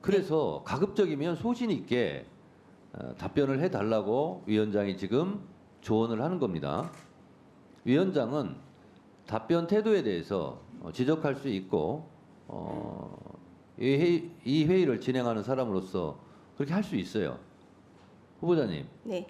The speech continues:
Speaker 1: 앞으로도 계속 이렇게 지금 이 자리에서 말씀드린 것은 적절하지 않습니다라는 말로 피해가면 김복형 후보자는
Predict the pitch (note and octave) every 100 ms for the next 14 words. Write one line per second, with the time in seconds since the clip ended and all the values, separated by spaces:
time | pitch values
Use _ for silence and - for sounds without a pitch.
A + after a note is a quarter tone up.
0 | - - - - - G#2+ G3 F3+ D3 D#3+
1 | D3+ G3+ - D3+ C#3 A#2+ - D3+ F#3+ F3+
2 | C3+ E3 E3 D#3 D#3 C#3+ A#2 A#2 C#3+ C#3
3 | C3 B2 B2+ A2+ G#2+ C3+ B2 A2 F#2+ F#2+
4 | G#2+ G2 F#2+ G2+ D3+ D#3+ F#2+ C#3+ C#3 G#3+
5 | G#3 C#3+ E2+ D#2+ D#2+ F2 D2+ C2+ - -
6 | - - - - - - - - - -
7 | - - - E3 G3 A3 A3 G#3 G3 G3+
8 | G#3 C3+ A#2 C#3 D2+